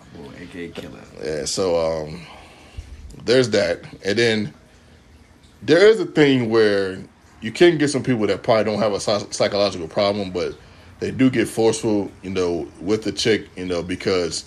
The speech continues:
Speaker 2: she looks like Joey versus she looks like Andy, uh, which is kind of shallow, but at the same time, um, it happens.
Speaker 1: Yeah,
Speaker 2: 'Cause,
Speaker 1: yeah.
Speaker 2: 'cause to, to your point, I can, I, I've definitely heard people, maybe not in a, in a rapist sense,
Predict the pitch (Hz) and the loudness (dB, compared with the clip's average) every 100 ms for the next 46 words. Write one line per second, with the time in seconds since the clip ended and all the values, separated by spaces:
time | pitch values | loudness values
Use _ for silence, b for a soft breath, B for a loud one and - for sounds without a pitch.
0 | - - 104 110 104 104 90 87 101 104 | -10 -6 0 2 2 0 -4 -4 -2 0
1 | 98 85 90 87 90 87 95 - 85 82 | -2 -4 -6 -8 -8 -8 -8 -6 -4 -4
2 | 71 98 98 104 - B B 90 B 87 | -4 -4 -4 -6 -8 B B -20 B 0
3 | 87 90 92 - 98 - 139 131 107 92 | 2 2 0 -2 -6 -2 4 4 2 -2
4 | - 147 139 131 92 82 95 98 90 82 | 2 4 4 2 -4 -4 -2 -2 -2 -4
5 | 120 107 131 120 95 87 - B B B | -2 -2 2 2 2 -2 -6 B B B
6 | B - 87 85 82 78 76 71 - - | B -6 -2 0 2 0 -4 -12 -16 -20
7 | - - - - - 151 147 - 87 - | -20 -20 -20 -4 2 4 2 -2 -14 -12
8 | - - - - - - - - 98 98 | -14 -16 -20 -20 -16 -14 -14 -4 0 2
9 | 135 120 110 - 127 107 - 120 117 107 | 4 2 0 -4 -2 -2 -4 -2 0 0
10 | 147 139 110 87 113 107 90 B B B | 2 4 4 0 0 -2 -2 B B B
11 | B - - 104 - 113 104 127 131 123 | B -8 0 0 2 0 2 2 2 2
12 | 113 127 120 110 - 101 95 117 135 123 | 4 4 4 2 -2 -4 0 2 4 4
13 | 98 104 98 90 95 82 80 117 113 90 | 2 -2 -6 -6 -6 -8 -2 0 0 -4
14 | - 110 90 - | -4 -4 -4 -6